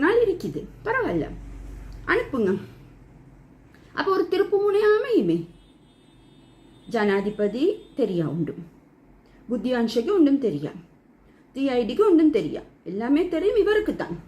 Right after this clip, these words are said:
அப்ப கட்டாயம் இவர் ஸ்ரீலங்கால இருக்க வேண்டிய ஆள். இவர் என்ன அங்க போயிட்டிருக்கிறாரு? எல்லார்ட பின்புலத்தை பத்தியும் நீங்க பாக்குற மாதிரி உங்களோட பின்புலத்தை பத்தி எல்லாரும் பார்த்தாங்கன்னு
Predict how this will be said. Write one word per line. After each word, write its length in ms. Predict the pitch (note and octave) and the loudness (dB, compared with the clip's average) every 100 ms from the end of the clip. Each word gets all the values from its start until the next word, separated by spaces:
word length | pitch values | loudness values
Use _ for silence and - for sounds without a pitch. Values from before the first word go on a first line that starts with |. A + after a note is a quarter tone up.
| - - | -20 -20
அப்ப 160 | - D#4+ D#4+ | -10 -6 -4
கட்டாயம் 420 | C#4 E4+ F#4+ G4+ | -2 0 2 2
இவர் 220 | F#4+ G#4 | 2 -2
ஸ்ரீலங்கால 560 | - G#4 B4 B4 A#4+ G#4 | 4 4 4 0 0 0
இருக்க 200 | A#3 G#3 | 0 0
வேண்டிய 320 | F3+ D#3+ A#2+ G#2+ | 2 0 -2 -6
ஆள். 140 | - - - - _ _ _ - _ _ - | -10 -18 -20 -20 _ _ _ -20 _ _ -2
இவர் 320 | G#4+ C#5 G#4+ | 0 4 4
என்ன 160 | D4+ G4 | 4 4
அங்க 160 | G#4+ | 2
போயிட்டிருக்கிறாரு? 760 | D#4+ A3 G#3 F3+ E3 F3 D#3+ F3 - - - - - - - - - - - - | 2 2 2 0 2 2 0 -2 -6 -20 -20 -20 -20 -20 -20 -20 -20 -20 -20 -4
எல்லார்ட 540 | G#3 B3+ D4+ F4 A#4 C5+ - | 0 2 2 2 0 -2 2
பின்புலத்தை 520 | F#4 F4 E4+ D4+ D4+ | 0 2 0 0 -2
பத்தியும் 420 | D4+ C#4+ C#4+ C4 A#3+ | -2 -2 -2 0 0
நீங்க 200 | C4 D4+ D#4 | 4 4 4
பாக்குற 280 | D4 C#4 D4 C#4 | -2 -2 -2 2
மாதிரி 320 | C#4 C4+ C#4+ G4 - - - | 2 0 -2 -4 -6 -12 0
உங்களோட 280 | D#4+ A4+ D5 - | 2 4 2 2
பின்புலத்தை 480 | C#4 - B3+ A#3 B3 | 2 2 -2 -2 -4
பத்தி 240 | C4+ A#3 B3+ | -6 -2 0
எல்லாரும் 440 | C4 D#4+ F4+ A#4 G#4 | 2 2 2 0 0
பார்த்தாங்கன்னு 580 | D4+ C#4 B3+ B3 A#3+ | -2 -2 -4 -2 -4